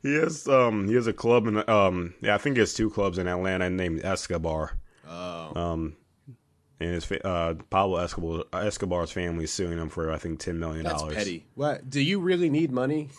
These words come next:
Speaker 2: You're a cocaine billionaire, and you're worried about two Chainz clubs.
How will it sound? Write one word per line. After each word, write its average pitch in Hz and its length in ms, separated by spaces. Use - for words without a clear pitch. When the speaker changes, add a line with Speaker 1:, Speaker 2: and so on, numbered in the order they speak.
Speaker 2:
You're 135 180
a 117 40
cocaine 160 520
billionaire, 104 720
and 113 100
you're 117 120
worried 123 260
about 107 260
two 127 140
Chainz 107 360
clubs. - 520